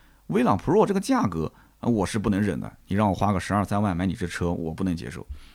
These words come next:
那么更关键的就是别克英朗和威朗到底值多少钱，值我花多少钱去买？其实很多人心里面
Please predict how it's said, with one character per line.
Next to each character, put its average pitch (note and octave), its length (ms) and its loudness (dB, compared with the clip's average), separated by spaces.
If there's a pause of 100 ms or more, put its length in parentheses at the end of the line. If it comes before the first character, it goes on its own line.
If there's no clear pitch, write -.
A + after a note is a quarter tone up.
(100)
那 C#3 80 4
么 D#3+ 80 6
更 F3 180 6
关 D3 140 6
键 C#3 120 6
的 B2 80 8
就 A#2 140 4
是 G#2+ 180 0 (260)
别 B2 160 6
克 F3 300 4
英 A#3 200 6
朗 C#3 240 2 (200)
和 A#2 200 2
威 F#3 200 4
朗 B2+ 240 2 (260)
到 A3 200 6
底 F#2 240 -2
值 G2+ 240 0
多 D#3 140 2
少 G2 120 0
钱， - 280 -8 (360)
值 E3 320 0
我 B2+ 200 4
花 G#2+ 140 4
多 G#2 120 2
少 F#2 100 2
钱 E2+ 180 -4
去 G2 140 -2
买？ E2+ 240 -4
其 D3+ 140 -4
实 G3 100 0
很 A2+ 160 -2
多 C#3+ 120 2
人 D3+ 120 2
心 F3+ 180 -2
里 D3 60 2
面 F2+ 180 2